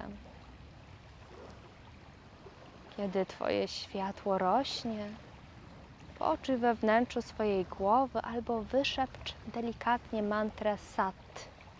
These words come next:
A kiedy światło maleje, mantrę Yam.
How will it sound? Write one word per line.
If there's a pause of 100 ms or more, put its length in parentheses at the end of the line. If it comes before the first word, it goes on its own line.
(960)
A
kiedy
światło
maleje,
mantrę (300)
Yam.